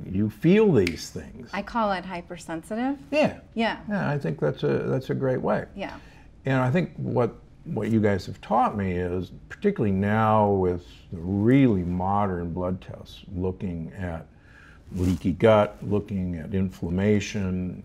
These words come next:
Speaker 1: uh, looking at what's happening in the brain, on arteries, we can see that when we take lectins away from people,
Speaker 2: Mm-hmm.
Speaker 1: that we can, even if they don't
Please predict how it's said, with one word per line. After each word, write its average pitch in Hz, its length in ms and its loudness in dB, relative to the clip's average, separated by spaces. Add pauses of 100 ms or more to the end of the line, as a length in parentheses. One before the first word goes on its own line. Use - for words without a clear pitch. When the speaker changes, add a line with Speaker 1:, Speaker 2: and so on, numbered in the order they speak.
Speaker 1:
uh, 82 360 -12
looking 101 360 -4
at - 120 -14
what's 87 360 -6
happening 95 760 -2 (540)
in 127 220 4
the 113 80 6
brain, 95 680 0 (120)
on 110 320 4
arteries, 92 800 0 (380)
we 110 180 2
can 117 160 -2
see 220 520 0
that 92 460 0
when 95 840 -2 (640)
we 95 260 2
take 107 520 -2 (160)
lectins 92 920 -6
away 85 380 -6
from 82 420 -8
people, - 440 -10 (260)
Speaker 2:
Mm-hmm. 165 400 -12
Speaker 1:
that 101 340 -4
we 117 160 2
can, 98 420 -4
even 185 280 2
if 131 160 0
they 131 420 2
don't 185 320 -2